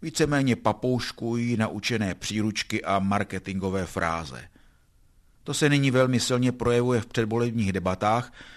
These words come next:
které můžeme sledovat na veřejnoprávních médiích. Tolik nudy,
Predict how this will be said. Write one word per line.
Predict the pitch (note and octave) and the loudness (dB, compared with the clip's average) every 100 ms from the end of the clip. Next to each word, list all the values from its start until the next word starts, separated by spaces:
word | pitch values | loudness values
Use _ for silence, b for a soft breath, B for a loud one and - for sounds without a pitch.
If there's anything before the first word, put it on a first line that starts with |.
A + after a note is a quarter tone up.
| B B B B | B B B B
které | B2 B2 | 4 6
můžeme | B2 B2+ B2 | 4 4 2
sledovat | - A2 A2 A2+ A2+ | 2 0 2 2 2
na | G2 | 0
veřejnoprávních | F#2 G#2+ A2 A2 G#2 G2+ G2+ G2+ | 2 2 0 0 0 0 -2 0
médiích. | F#2 F2+ E2 C#2+ C2+ - - - _ _ b b b b b b b | -2 -2 -6 -10 -14 -14 -14 -16 _ _ b b b b b b b
Tolik | B2+ C#3+ C#3 | 0 0 2
nudy, | C3 D#3 A#2+ F2+ C2 | 2 2 2 0 -2